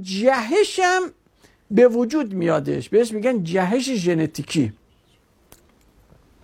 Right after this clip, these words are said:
این گونه نیستش که حالا مثلاً فرض بکنید که فقط طبق همون نقشه، گاهی اوقات در نسل که انتقال پیدا می‌کنه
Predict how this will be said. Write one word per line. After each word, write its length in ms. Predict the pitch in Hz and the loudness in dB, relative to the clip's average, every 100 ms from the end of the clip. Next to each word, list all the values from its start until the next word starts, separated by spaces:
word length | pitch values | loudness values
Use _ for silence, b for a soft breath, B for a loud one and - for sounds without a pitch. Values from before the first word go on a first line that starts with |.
| - - B B B B | -20 -20 B B B B
این 160 | 202 226 | 2 4
گونه 240 | 226 302 | 4 2
نیستش 360 | 339 359 302 262 | 2 0 0 2
که 60 | 262 | 4
حالا 280 | 247 277 | 4 4
مثلاً 420 | 269 247 254 285 254 | 0 -2 0 0 2
فرض 300 | 269 269 247 | 2 2 2
بکنید 400 | 262 254 269 226 | -2 -2 -4 -2
که 160 | 269 | -2
فقط 360 | 233 240 262 269 _ b b - | 0 2 2 0 _ b b 0
طبق 280 | 269 262 214 | 0 2 -2
همون 340 | 208 220 220 | 0 -2 -4
نقشه، 340 | 208 - 339 - b _ | -4 -4 -6 -8 b _
گاهی 200 | - 262 | 2 4
اوقات 340 | 247 233 262 208 | 4 2 0 2
در 280 | 208 202 175 b b b - | 2 2 -2 b b b -10
نسل 680 | 160 190 240 285 262 214 196 | -2 0 2 0 0 -2 -2
که 280 | 185 202 190 | -2 -4 -2
انتقال 540 | 185 180 185 175 180 | -4 -2 -2 2 0
پیدا 420 | 175 180 175 180 | 2 0 2 0
می‌کنه 800 | 180 175 175 180 208 277 330 339 | -2 -4 -2 -2 -2 -2 -4 -4